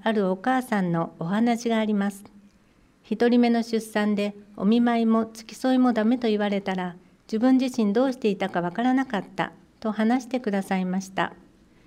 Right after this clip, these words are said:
子育ては二十四時間三百六十五日、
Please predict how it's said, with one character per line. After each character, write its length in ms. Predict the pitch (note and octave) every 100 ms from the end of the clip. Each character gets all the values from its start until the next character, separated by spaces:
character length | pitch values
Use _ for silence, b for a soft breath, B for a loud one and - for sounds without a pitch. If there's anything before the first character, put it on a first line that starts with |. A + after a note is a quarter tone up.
| b b b -
子 100 | A3
育 280 | B3 A#3 A3+
て 120 | G3
は 120 | F#3
二 180 | G3 A#3+
十 180 | A3+ G3
四 140 | F#3+
時 140 | F#3+
間 260 | - F#3 F#3 -
三 280 | - C4 B3
百 220 | G3+ F3
六 260 | F#3+ F#3+
十 200 | A3+ B3+
五 120 | B3 A#3+
日、 400 | A3+ A#3 F3